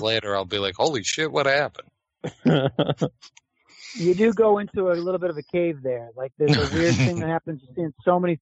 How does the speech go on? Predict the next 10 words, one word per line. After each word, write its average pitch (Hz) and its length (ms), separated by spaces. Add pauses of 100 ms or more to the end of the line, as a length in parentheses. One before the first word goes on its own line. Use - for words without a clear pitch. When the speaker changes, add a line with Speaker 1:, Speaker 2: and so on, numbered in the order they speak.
Speaker 3:
films 165 420
that, 139 340
um, 135 520 (680)
when 160 140
you 165 140
walk 180 300
outside, 175 720
you 139 100 (100)
kinda 160 240
react 151 340